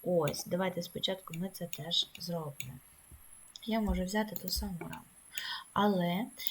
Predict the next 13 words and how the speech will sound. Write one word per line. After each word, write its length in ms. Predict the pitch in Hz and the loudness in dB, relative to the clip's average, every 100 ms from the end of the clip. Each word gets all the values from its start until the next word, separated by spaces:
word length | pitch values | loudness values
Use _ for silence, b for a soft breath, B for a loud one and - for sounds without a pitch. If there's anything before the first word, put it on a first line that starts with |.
| B | B
мені 300 | - 220 240 | 0 4 4
потрібно 680 | 240 175 - 170 262 320 294 - | 4 2 -2 0 0 0 -4 -4
увімкнути 960 | 180 180 180 - 175 226 294 254 220 214 | -2 -2 -4 -4 -2 -2 -2 -4 -4 -4
тут 280 | 214 233 202 | -4 -4 -4
якийсь 480 | 190 180 202 202 - | -6 -4 -6 -6 -6
кут, 340 | - 233 - - - | 0 0 0 -12 -6
наприклад, 680 | 170 165 - 196 254 311 339 - | -4 -4 -2 -2 0 0 0 -4
сорок 520 | - - 180 190 202 - | -8 -4 -2 -2 -4 -6
п'ять 240 | 175 175 165 | -6 -4 -4
градусів. 460 | - - - - - - | -8 -10 -10 -10 -12 -2
Сорок 540 | - - 202 - - - | 2 2 4 2 2 -4
п'ять. 440 | - 151 156 - - B B - - | -10 -8 -8 -14 -20 B B -14 -10
Окей. 720 | 233 247 - - 143 135 170 | -6 -6 -6 -8 -6 -8 -12